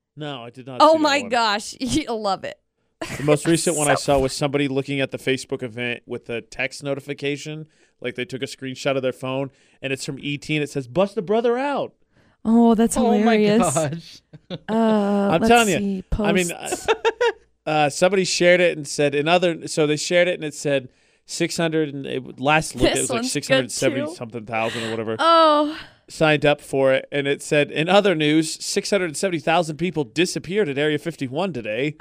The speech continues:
Speaker 2: Um, side note, when I looked at this last,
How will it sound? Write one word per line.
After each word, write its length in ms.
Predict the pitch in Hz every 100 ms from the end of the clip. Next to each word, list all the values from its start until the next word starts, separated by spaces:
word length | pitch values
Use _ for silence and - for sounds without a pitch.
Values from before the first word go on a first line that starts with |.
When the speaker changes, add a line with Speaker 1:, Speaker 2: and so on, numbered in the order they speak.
| - - _ _ - - 932 _ _ _
Speaker 2:
Um, 300 | 311 349 294
side 320 | - 392 403
note, 360 | 359 349 330 302 302
when 180 | 302 349
I 100 | 403 359
looked 240 | 359 -
at 140 | 349
this 200 | 254 285
last, 760 | 254 254 254 240 226 240 - -